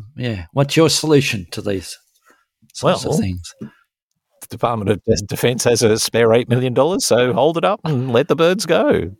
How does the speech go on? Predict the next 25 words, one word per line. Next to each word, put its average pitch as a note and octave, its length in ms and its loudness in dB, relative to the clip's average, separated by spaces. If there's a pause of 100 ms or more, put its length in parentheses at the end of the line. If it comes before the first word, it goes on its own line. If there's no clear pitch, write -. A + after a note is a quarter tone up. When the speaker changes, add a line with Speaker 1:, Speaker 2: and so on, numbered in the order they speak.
Speaker 2:
The - 80 0
bir-, - 320 2
<laughs> - 20 -4
the G#2+ 100 -2
birds, E3+ 540 0 (400)
uh, G#2+ 300 2 (440)
are F#2 140 0
only B2 260 2
using A2+ 380 2
what G#2 220 0
was G2 160 -2
put - 260 -4
there, G2+ 320 4 (140)
and, G2+ 340 -4
um, G#2 380 -2 (180)
and G#2 260 -4
we B2 200 2
should - 200 -4
be F#2 120 -2
the F2+ 80 -2
ones G2 320 -2 (120)
made G2+ 380 0
to G2+ 80 -2
be G#2 160 0
flexible, G2+ 800 -2